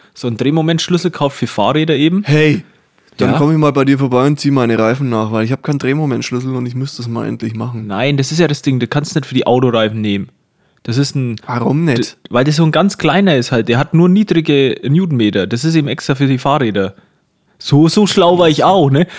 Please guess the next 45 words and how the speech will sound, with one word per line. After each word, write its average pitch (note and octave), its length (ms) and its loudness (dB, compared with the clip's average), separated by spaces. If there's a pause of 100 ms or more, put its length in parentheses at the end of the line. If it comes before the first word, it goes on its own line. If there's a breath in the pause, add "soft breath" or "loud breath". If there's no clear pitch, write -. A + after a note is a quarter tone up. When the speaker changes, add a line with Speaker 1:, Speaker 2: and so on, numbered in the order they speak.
(140 loud breath)
Speaker 1:
Weil D3 160 4
genau F3+ 300 4
dasselbe G3 500 2
Problem F3+ 320 4
hätte G3 160 4
ich E3 140 4
auch F#3 200 0
gehabt. - 240 -2 (240 loud breath)
So, D3 200 0 (160 loud breath)
ja, C#3 100 0
ich C3+ 140 4
kauf, - 180 -4 (180)
<laughs> - 60 -12
kauf F#3 240 4
mir F#3+ 80 4
jetzt E3+ 160 2
so E3+ 80 2
einen C#3 180 2
fürs C3 200 -2
Auto, F#3+ 420 2 (180 loud breath)
weil C3 140 2
den D3+ 160 4
brauche D#3+ 320 4
ich D#3+ 120 4
eh A#3 160 2
mal. A3+ 300 2 (280 loud breath)
Und F#3 140 2
dann F#3+ 120 4
zieh A#3 240 0
ich G3+ 60 4
mein E3 200 4
Fahrrad F3 380 4
nach. B2 180 2
Ja, A#2+ 280 2 (460)
geht E3+ 180 0
halt A#2 180 0
nicht, G#2 160 -6
ne? C#3 220 -10 (360 soft breath)
Also B2+ 300 0
brauchst C3+ 320 0
du D3+ 60 2
nur C#3+ 100 4
so C3+ 160 0
einen C3 460 -4
extra G#2+ 680 -4